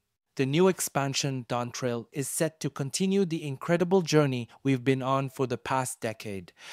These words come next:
This expansion is crucial for the future of F F fourteen, especially following the successful Endwalker expansion, which wrapped up a ten-year storyline. Dawntrail promises to kick off a new adventure,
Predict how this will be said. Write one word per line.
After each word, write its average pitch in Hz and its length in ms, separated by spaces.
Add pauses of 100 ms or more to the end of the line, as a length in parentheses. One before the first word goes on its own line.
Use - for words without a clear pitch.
(160)
This 196 240
expansion 170 640
is 143 220
crucial 180 500
for 160 180
the 127 120
future 160 440
of 127 220
F 143 220
F 143 140
fourteen, 123 600 (220)
especially 160 560
following 151 540
the 135 100
successful 160 720
Endwalker 127 640
expansion, 117 720 (220)
which 127 220
wrapped 139 400
up 131 160
a 120 80
ten-year 151 560
storyline. 110 800 (360)
Dawntrail 185 600
promises 151 600
to - 120
kick - 300
off 147 260
a 127 60
new 143 260
adventure, 135 560